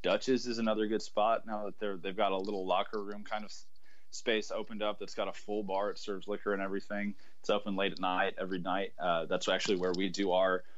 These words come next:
Frogs War podcast, uh, once a month, and so, you know,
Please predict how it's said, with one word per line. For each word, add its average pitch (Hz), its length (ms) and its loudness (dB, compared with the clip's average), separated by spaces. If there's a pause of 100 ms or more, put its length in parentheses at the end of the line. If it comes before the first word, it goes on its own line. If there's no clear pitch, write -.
(120)
Frogs 117 300 2
War 127 160 -2
podcast, 139 640 0
uh, 113 260 -4 (120)
once 127 240 -4
a - 20 -8
month, 135 400 -2
and 95 160 -8
so, 92 380 -2 (340)
you 87 180 -4
know, 82 100 -6